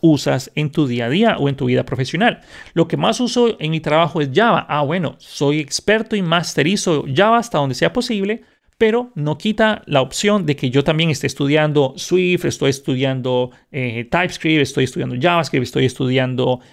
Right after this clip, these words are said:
Go. Entonces, eso es algo que realmente, eh, me gustaría añadir en este punto.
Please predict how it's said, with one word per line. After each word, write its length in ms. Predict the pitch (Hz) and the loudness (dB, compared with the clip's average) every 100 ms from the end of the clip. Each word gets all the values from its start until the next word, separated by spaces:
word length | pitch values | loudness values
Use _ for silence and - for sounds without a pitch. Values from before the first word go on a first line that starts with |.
| - | -10
Go. 500 | 139 190 185 180 175 _ _ _ - | 0 2 4 2 -2 _ _ _ -4
Entonces, 340 | 151 175 196 - | -2 0 -2 2
eso 320 | 175 190 180 | 2 4 2
es 200 | 170 - | 2 0
algo 360 | 156 156 151 156 | -2 0 0 0
que 300 | - 151 151 | 0 0 2
realmente, 800 | 135 165 151 131 135 139 135 - - - _ | 0 0 0 -2 -2 -4 -4 -10 -20 -20 _
eh, 300 | - 135 131 | -4 -2 -2
me 320 | 127 131 170 165 | -4 -6 0 2
gustaría 380 | 165 156 147 | 4 2 2
añadir 320 | 160 139 139 143 | 2 0 0 0
en 100 | 131 | -2
este 220 | 127 135 | -6 -4
punto. 400 | 180 170 - | -2 -2 -4